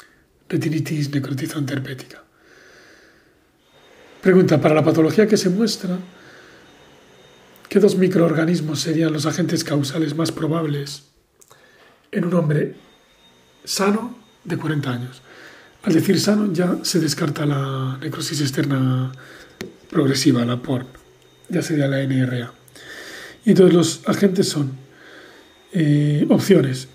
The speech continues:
herpes simple virus y varicela zoster, rubeola y sarampión, Mycobacterium tuberculosis y Mycobacterium avium intercellulare,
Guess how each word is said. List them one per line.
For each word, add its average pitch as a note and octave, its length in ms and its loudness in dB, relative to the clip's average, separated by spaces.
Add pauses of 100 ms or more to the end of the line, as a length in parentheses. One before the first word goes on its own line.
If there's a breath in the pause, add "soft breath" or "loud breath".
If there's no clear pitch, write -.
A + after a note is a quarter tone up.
(140)
herpes D#3+ 300 6
simple D#3+ 260 2
virus D3+ 420 2
y G#3 80 6
varicela D3+ 420 0
zoster, A3 480 -4 (800 loud breath)
rubeola E3 400 6
y D3 80 0
sarampión, G#3 720 0 (600 loud breath)
Mycobacterium E3 640 4
tuberculosis D#3+ 800 0
y - 40 0
Mycobacterium D#3 920 -2
avium D3+ 440 -2
intercellulare, F3+ 800 0